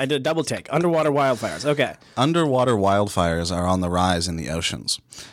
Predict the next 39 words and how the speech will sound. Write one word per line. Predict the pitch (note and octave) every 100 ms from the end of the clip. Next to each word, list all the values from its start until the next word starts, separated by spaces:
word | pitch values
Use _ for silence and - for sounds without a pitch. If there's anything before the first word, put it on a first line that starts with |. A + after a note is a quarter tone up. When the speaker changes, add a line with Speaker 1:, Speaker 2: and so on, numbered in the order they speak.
| _
Speaker 2:
as | F#2 F#2
heat | - C3 -
waves | G2 F2+ F2
are | F2+
destroying | F#2 - A2 G#2 G2+
swaths | - A2+ G#2+ G#2 G#2
of | F2+
plants | - G2+ F#2+ - -
and | F2+ E2+
corals | - A#2+ G2+ D#2+ F#2
at | F2
a |
single | - F#2 E2
stroke. | - G#2+ F#2+ - - _ _ - - - - -
Such | - B2 -
species | - A2+ - A2 F#2+
are | G2
known | G2 G2 F#2+
as | F2 -
foundation | - G2+ F#2+ G2 A2 - F#2+
species | - D2 - D2+ E2
because | F#2 G2 F2+
they | F#2
provide | F#2+ F#2+ F#2 F#2 -
the | G2
base | F#2 G#2+ G#2+
nourishment | G2+ F#2+ F#2 F#2 E2+
of | D2 F2+
large | F2 F2+ F2+ F2
and | D#2+
interconnected | F2+ F#2 - D#2+ E2 E2+
ecosystems. | F#2 E2+ D2+ D#2 - - - - - - - - - -
The | G#2
heat | - D3
waves | C3 A2+ G#2 -
even | A#2 G#2+ G2
behave | F#2+ E2 B2+ C3 G2
like | E2+
wildfires, | E2 D2+ D2 - C2+ C2+ -